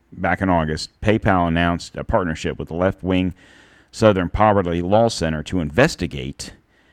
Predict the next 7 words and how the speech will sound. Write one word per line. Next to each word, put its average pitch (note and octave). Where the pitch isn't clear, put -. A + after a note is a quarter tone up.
the F2
role G#2
of D#2
white A2+
supremacists -
and, E2
um, D#2